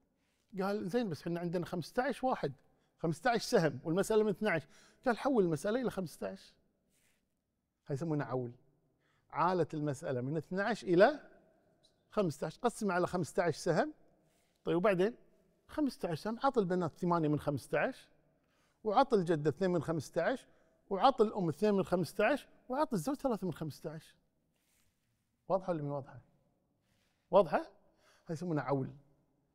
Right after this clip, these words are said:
تعول المسألة، يعني ي-، يتغير المقام، يتغير المقام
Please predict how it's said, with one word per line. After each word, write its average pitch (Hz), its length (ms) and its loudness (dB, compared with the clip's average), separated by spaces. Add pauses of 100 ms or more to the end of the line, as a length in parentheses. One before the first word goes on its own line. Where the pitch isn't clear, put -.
(160)
تعول 156 380 2
المسألة، 131 560 -4 (800)
يعني 143 160 2
ي-، 160 400 -2
يتغير 165 500 4
المقام، 139 460 0 (160)
يتغير 175 560 2 (500)
المقام 180 540 0